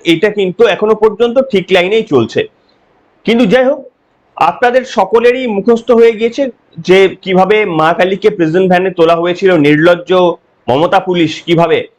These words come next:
হিন্দু ধর্মের ভাবাবেগের তোয়াক্কা না করে মা কালীকে প্রিজন ভ্যানের মধ্যে তুলে নিয়েছিলেন,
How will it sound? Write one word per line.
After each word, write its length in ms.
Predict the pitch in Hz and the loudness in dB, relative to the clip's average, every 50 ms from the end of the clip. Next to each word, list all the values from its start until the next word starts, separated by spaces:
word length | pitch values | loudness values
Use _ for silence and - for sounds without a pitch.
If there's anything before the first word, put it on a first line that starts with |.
| _ _ _ _ - | _ _ _ _ -2
হিন্দু 260 | 127 139 156 160 185 | 0 0 2 4 2
ধর্মের 380 | 170 175 180 180 180 190 196 180 | 2 2 2 0 0 0 -2 -2
ভাবাবেগের 680 | 156 131 131 135 156 165 165 185 180 175 196 196 175 170 _ _ | -2 -2 0 0 0 0 0 -2 -2 -2 -2 -2 -2 -6 _ _
তোয়াক্কা 480 | - 170 175 185 185 180 - - 202 185 | 0 2 2 2 2 -2 -4 -4 -2 0
না 220 | 160 151 151 160 | 0 2 0 0
করে 300 | 156 - - 156 131 104 - _ _ _ _ _ _ - | 0 0 -2 -2 -2 -2 -6 _ _ _ _ _ _ -4
মা 240 | 110 123 151 160 165 165 | -2 0 0 0 0 0
কালীকে 340 | 196 185 190 185 175 - 214 | 0 -2 -2 -2 -4 -4 -4
প্রিজন 440 | - - 165 175 180 202 247 240 226 | -2 0 0 2 2 2 0 0 0
ভ্যানের 280 | 208 214 214 214 214 | 0 0 0 0 0
মধ্যে 240 | 208 208 202 190 208 | 0 0 0 -2 -2
তুলে 240 | 208 - 160 170 185 | -2 0 0 2 2
নিয়েছিলেন, 460 | 196 196 190 175 - 165 143 156 185 | 2 2 2 2 0 0 0 0 0